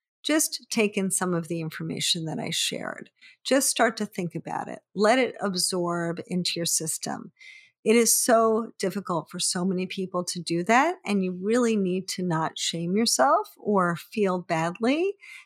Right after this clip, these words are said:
because other people are making you feel badly.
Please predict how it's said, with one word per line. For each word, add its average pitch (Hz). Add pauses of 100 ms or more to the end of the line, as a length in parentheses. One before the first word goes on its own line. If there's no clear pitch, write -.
because 185
other 185
people 170
are -
making 165
you 165
feel 170
badly. 156